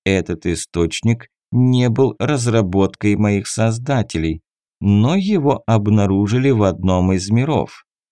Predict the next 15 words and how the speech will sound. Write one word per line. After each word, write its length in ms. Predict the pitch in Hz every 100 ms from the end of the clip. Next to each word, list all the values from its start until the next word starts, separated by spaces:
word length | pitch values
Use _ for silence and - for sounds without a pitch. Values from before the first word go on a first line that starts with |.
| _
К 80 | -
тому 320 | - 101 110 120
моменту, 680 | 107 90 85 80 78 101
когда 400 | - 92 92 85
его 240 | 104 113 107
доставили 720 | 92 85 - 170 147 85 82
сюда, 500 | 78 95 82 78 67 _ _ _
уже 400 | - 98 92 135
был 260 | 170 175 -
изобретён 840 | - 143 139 139 120 117 - 139 131 -
универсальный 1000 | 147 123 110 104 - 113 127 139 139 127
преобразователь 1120 | - 117 104 87 92 90 92 92 95 120 -
различных 840 | 98 110 87 87 87 - 101 92 -
типов 420 | - 98 - 95
энергии. 720 | 104 107 113 90 80 82 78